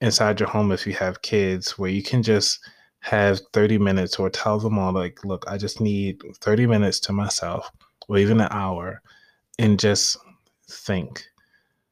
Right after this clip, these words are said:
just to kinda get all your thoughts out there, figure out your game plans, how you wanna re-, re-,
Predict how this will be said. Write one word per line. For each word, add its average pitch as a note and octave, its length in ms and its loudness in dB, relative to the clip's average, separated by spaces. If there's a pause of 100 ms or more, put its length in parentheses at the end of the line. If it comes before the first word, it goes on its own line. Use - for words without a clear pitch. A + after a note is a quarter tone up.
(360)
just - 380 2
to A#2+ 80 4
kinda A2 380 0
get G2+ 160 -2
all G#2 120 2
your G#2+ 120 2
thoughts F#2+ 400 0
out F2+ 180 -4
there, F#2+ 300 -2
figure G#2 340 -4
out G2 300 -2 (180)
your G#2+ 120 -2
game F#2 320 0
plans, F#2 440 -6
how G2+ 140 -6
you G#2+ 180 2
wanna G2 380 0
re-, F#2+ 260 -2
re-, F#2 340 -8